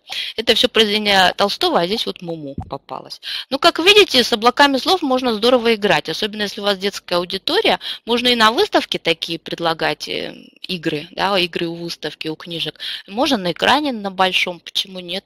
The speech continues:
либо распечатать, раздать детям для игры. Это всегда хорошо заходит, это интересно всегда. Э, как это сделать? Ну вот смотрите, WordArt, есть такой сервис. Вообще-то раньше было их больше, сейчас один на плаву остался, наверное.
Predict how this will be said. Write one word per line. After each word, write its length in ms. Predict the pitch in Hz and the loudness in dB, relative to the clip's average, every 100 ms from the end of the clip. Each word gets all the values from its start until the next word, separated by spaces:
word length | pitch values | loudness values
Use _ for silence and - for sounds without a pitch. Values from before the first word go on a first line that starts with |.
| - | -12
либо 240 | 180 165 165 | -8 -4 -4
распечатать, 640 | 175 - - 220 220 - | -4 -6 0 2 2 -2
раздать 400 | 156 156 160 147 | -6 -4 -6 -6
детям 360 | 165 196 180 165 - _ - | -8 -8 -10 -12 -20 _ -12
для 160 | 160 165 | -10 -10
игры. 300 | - 165 - - - - - | -10 -12 -14 -18 -12 -10 -6
Это 400 | 220 330 254 196 | 2 4 4 2
всегда 320 | 226 226 226 | 0 4 4
хорошо 680 | - 214 - 214 202 190 175 | 4 2 2 0 0 0 0
заходит, 420 | 180 - 175 220 | -2 0 0 0
это 180 | 175 160 | -4 -8
интересно 520 | 160 170 208 269 233 | -8 -6 -6 -4 -8
всегда. 420 | - 202 - 180 _ _ - - - - | -10 -14 -12 -14 _ _ -10 -8 -6 -6
Э, 200 | - 185 202 | -2 0 4
как 200 | 269 339 | 4 4
это 220 | - 254 | 4 4
сделать? 680 | 196 160 175 151 123 - - | 2 0 2 2 0 -8 -4
Ну 140 | 269 294 | 0 2
вот 140 | 277 | 2
смотрите, 540 | 254 247 - 175 - | 4 2 2 -4 -4
WordArt, 560 | 185 240 240 196 143 - | 0 0 2 2 2 0
есть 220 | 180 185 - | -4 -2 -2
такой 280 | 196 214 | -2 -2
сервис. 440 | 214 339 392 240 - | 2 4 4 2 -2
Вообще-то 380 | 202 330 - 240 | 0 2 4 4
раньше 300 | 233 226 226 | 4 2 -2
было 200 | 226 220 | 2 2
их 140 | 202 | 2
больше, 440 | 226 339 381 - | 2 4 4 4
сейчас 380 | 165 160 226 220 | 2 0 0 2
один 280 | 190 202 214 | 0 -2 -6
на 80 | 190 | -6
плаву 380 | - 180 170 160 | 0 2 2 -2
остался, 500 | 156 - 151 - 160 | -4 -4 -6 -6 -10
наверное. 600 | 151 151 147 143 139 | -8 -6 -6 -8 -12